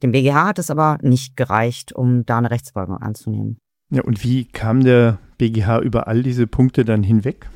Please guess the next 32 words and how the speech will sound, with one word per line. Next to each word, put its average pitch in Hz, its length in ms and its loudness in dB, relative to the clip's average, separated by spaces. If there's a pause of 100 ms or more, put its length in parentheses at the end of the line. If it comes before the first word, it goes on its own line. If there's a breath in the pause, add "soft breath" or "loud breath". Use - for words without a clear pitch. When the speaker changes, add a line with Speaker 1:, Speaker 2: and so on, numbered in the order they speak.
(120)
Speaker 1:
Indem 160 260 4
er 170 80 4
sie 147 100 -2
eben 147 160 2
nicht 208 200 0
als 180 180 -4
grobe 156 240 -4
Verfahrensfehler, 202 1000 -2
sondern 165 380 -2
als - 260 -6
Rechtsirrtümer 113 800 -6
eingestuft 131 720 -4
hat - 280 -8
oder 175 440 0
zumindest 165 640 2
mit 196 120 -2
dem 175 100 -2
Blick 185 180 -6
auf 143 160 -4
ihr 147 120 -6
Verhalten 165 540 -2
und 151 160 -4
ihre - 200 -6
Einlassung 170 580 -4 (160)
das 131 160 -8
alles 175 380 -2
nicht 175 400 0
als 175 360 -2
an 165 200 2
sachfremden 165 800 -2
Maßstäben 156 680 -2
orientierte 139 540 -2